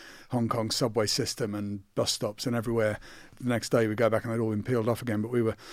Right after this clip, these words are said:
r-, repeatedly putting these stickers up. So I was aware of the strike. I'd been following it in English language newspapers, and I'd been watching it on the T V news. And then this particular footage of, of Orgreave was, was really quite shocking. Um, I mean, as I say, I'd been involved in picket lines. I'd,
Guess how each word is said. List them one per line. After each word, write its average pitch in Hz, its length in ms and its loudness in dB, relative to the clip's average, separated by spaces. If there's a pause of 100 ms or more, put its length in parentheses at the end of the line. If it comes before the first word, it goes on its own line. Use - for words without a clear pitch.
(300)
r-, - 100 -6
repeatedly 120 560 2 (140)
putting 110 280 0
these 110 180 0
stickers - 320 0
up. 107 140 0
So 139 100 2
I 123 40 6
was 123 100 2
aware 143 300 8
of 117 100 6
the 110 80 -2
strike. 113 400 0
I'd 113 100 -4
been 113 140 0
following 117 340 2
it 113 100 -4
in 117 140 0
English 113 300 -2
language 110 460 -2 (720)
newspapers, 117 640 2 (380)
and 110 200 0
I'd 110 160 0
been 117 140 0
watching 117 240 0
it 117 80 -10
on 113 120 -2
the 107 80 -4
T 120 180 -2
V 110 160 -2
news. 110 360 2
And 120 80 0
then 127 80 4
this 127 100 4
particular 131 600 0 (420)
footage 110 540 -2
of, 107 180 -4
of 120 120 -2
Orgreave 117 460 2
was, 110 320 -4
was 113 220 -4
really 120 220 2
quite 113 300 0 (180)
shocking. 101 640 -2 (440)
Um, 110 480 2
I 127 40 0
mean, 120 140 2
as 110 120 -2
I 113 40 -4
say, 127 200 2
I'd 104 140 0
been 127 180 6
involved 107 320 0
in 104 120 -4
picket 113 240 -8
lines. 110 300 -2
I'd, 113 140 -2